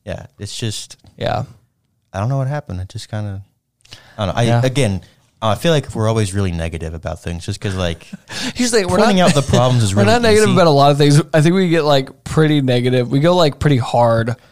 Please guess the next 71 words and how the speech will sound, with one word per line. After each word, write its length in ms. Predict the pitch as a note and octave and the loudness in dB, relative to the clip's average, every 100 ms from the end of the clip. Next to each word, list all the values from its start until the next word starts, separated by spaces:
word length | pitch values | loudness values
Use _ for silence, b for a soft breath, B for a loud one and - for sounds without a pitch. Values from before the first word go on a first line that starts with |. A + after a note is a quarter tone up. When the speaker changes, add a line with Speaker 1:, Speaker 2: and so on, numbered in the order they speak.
| b b | b b
Speaker 2:
on, 140 | C#3 | 0
like, 160 | C3 B2+ | 0 0
the 100 | C3 | -4
few 260 | A2+ C#3+ C3+ | 0 2 4
little 340 | A#2+ A#2+ A#2+ | 4 2 0
Speaker 1:
Yes. 80 | F#2 | -2
Speaker 2:
things. 460 | G2+ F#2+ G#2+ A#2+ - B B | -4 -4 -6 -8 -10 B B
Speaker 1:
Yes. 240 | F#2 E2 - | -12 -10 -2
Speaker 2:
So 100 | D#3 | 0
it's 140 | D3+ | 2
not, 160 | F3 D3+ | 0 0
because 180 | E3+ F#3+ | 0 0
like 120 | F#3 | 0
I 20 | |
said, 160 | F3+ D3 | 0 0
you 80 | D#3 | 0
li-, 120 | F3+ | 0
li-, 240 | F3 F#3 F3+ | 0 -2 0
go 100 | F#3 | 0
listen 180 | F#3 F#3 | 2 2
Speaker 1:
I 20 | |
Speaker 2:
to 60 | |
the 0 | |
Speaker 1:
did 60 | E3 | 2
Speaker 2:
first 220 | F3 - | 2 2
segment. 340 | F#3+ F3+ C#3 B2+ | 0 0 0 -2
If, 200 | - - | -6 -8
I 40 | B2+ | -2
mean, 120 | B2 | 0
obviously 300 | A#2+ D#3 C#3 C3 | 0 -2 -2 0
you 40 | |
already 160 | B2+ B2 | 2 2
have. 340 | E3+ D#3 C#3+ _ _ _ _ _ | 2 0 -4 _ _ _ _ _
We 100 | D#3+ | 0
love 220 | C#3+ F#3 | 0 0
the 120 | C#3 | -4
show. 480 | - - D#3 C3 D3 | -6 -4 -2 -2 -2
Speaker 1:
Yeah. 180 | C3+ G2 | -2 2
Speaker 2:
We 80 | D#3 | 4
love 220 | C#3 F3+ | 4 2
these 160 | B2+ B2+ | 0 0
shows. 140 | B2 | 2
Speaker 1:
I 40 | A#2+ | 2
really 160 | E3+ B2 | 4 4
like 220 | B2 - | 2 0
this 140 | G2+ | -2
show. 340 | - F2 F2 F#2 | 0 0 -2 -4
Speaker 2:
<laughs> 80 | - | -2
We 80 | D#3+ | 0
love 220 | D3 E3+ | 2 2
the 80 | E3+ | 2
M 100 | D#3 | 2
C 160 | D3 C#3+ C#3+ | 2 2 2
U. 120 | D3+ | 4
What 200 | D3 C#3+ - | 2 0 0
we've 100 | C#3+ | 2
Speaker 1:
I 20 | |
don't 140 | D#3 | 4
Speaker 2:
gotten 280 | - D3+ D3 | 4 4 2
Speaker 1:
know. 80 | C#3 | 0
Speaker 2:
over. 320 | C3 C3 C3+ | 0 2 2
Speaker 1:
I 60 | B2 | 2
don't 260 | B2+ C#3+ | 2 2
know 140 | C#3 C#3 | 2 2
if 80 | C#3 | 2
I 60 | |
like 220 | B2 B2+ B2+ | 0 0 -2
it 80 | |
more 180 | B2 B2 | -2 -2
than 160 | B2+ B2+ | 0 0
WandaVision, 840 | B2+ C3+ C3+ C3+ C3 C#3+ C#3 C#3+ | -2 -2 -4 -4 -4 -4 -6 -8